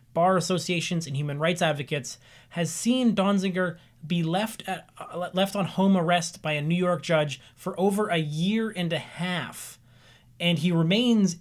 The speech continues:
in lo-, lockdown, i-, like, uh, in arrested right now, which is the longest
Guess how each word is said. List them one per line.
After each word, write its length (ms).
in 440
lo-, 200
lockdown, 840
i-, 300
like, 200
uh, 120
in 220
arrested 300
right 140
now, 340
which 300
is 240
the 160
longest 800